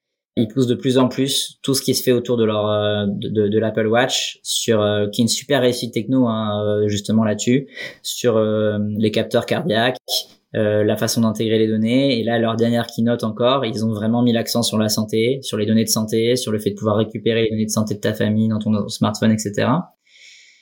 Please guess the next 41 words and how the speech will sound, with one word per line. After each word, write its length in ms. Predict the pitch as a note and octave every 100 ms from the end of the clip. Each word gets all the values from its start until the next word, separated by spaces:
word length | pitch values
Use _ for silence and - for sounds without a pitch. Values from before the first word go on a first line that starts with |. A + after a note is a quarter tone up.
| _ _
Donc, 280 | A2 A#2+ B2
euh, 320 | C3+ B2 A#2+
donc 180 | A#2+ B2+
c'est 100 | C#3+
assez 180 | C#3 D#3
impressionnant. 500 | D#3 F3+ D#3+ D3 D#3
Moi, 120 | E3+
je 40 | A2+
le, 120 | G#2+
je, 300 | A2 G#2+ - - -
très 160 | -
honnêtement, 260 | C#3 C3 D#3
on 60 |
en 100 | C#3
parlait 180 | B2 A#2
déjà 140 | A#2+ C3
il 40 |
y 20 |
a 80 | C3
trois 320 | - B2+ A#2+
ans, 180 | C3+ G3+
mais 800 | D3 A#2 A2+ G#2+ G#2+ G#2+ G#2+ G#2
ce 200 | G#2 - -
qu'on 140 | A2+
disait, 460 | G#2+ A2 A2 D#3 B2+
ce 100 | -
produit, 340 | B2 A2 B2+
à 40 |
savoir 340 | C3 A2 G#2 G#2+
qu'ils 180 | - G2+
font 200 | A2 G2+
tous 300 | - C3+ A#2+
une 100 | A2
offensive 340 | A2 G#2+ A2+
sur 140 | -
le 40 | G#2
secteur 280 | G2 - A2
de 80 |
la 80 | G#2
santé, 280 | G2+ A2 -
ouais. 100 | -